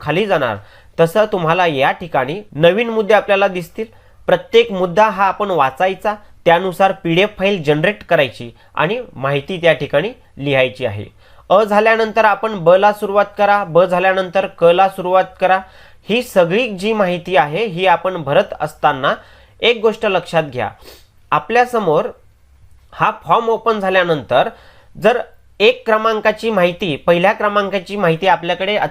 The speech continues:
सध्या नाही, आपल्याकडे जर ब गटामधली काही माहिती उपलब्ध असेल, अ मधली माहिती नाही, आपल्याकडे ब गटातली काही माहिती उपलब्ध असेल, तर आपण डायरेक्ट ही माहिती भरली तर चालेल का?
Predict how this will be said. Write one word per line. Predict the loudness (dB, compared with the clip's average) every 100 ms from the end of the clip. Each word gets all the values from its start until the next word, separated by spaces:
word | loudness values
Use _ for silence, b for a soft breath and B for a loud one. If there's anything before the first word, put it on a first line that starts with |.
| -4
सध्या | -2 2 2
नाही, | 2 0 -2 -6 b b b
आपल्याकडे | -4 0 0 2 0
जर | 2 2 2 0 b b b
ब | 0 2 2
गटामधली | 0 0 0 -2 -2
काही | 0 0
माहिती | 2 0 -2 -4
उपलब्ध | -4 -2 -2 2
असेल, | 0 0 -2 -2 -2 0
अ | 2 4
मधली | 2 0
माहिती | 0 0 0 -2
नाही, | 0 2
आपल्याकडे | 0 0 -2 0 0
ब | 0 2 2 2
गटातली | 0 0 0 -4
काही | -2 -2
माहिती | -2 -4 -4
उपलब्ध | -8 -2 -2 2
असेल, | 0 2 -2 -4 -8 b b b 0
तर | 2
आपण | 2 -2
डायरेक्ट | 0 0 -2 -4
ही | -4
माहिती | 0 0 0 -2
भरली | -2 0 -2
तर | -2 -2 0
चालेल | 0 -2 -4
का? | -2 -2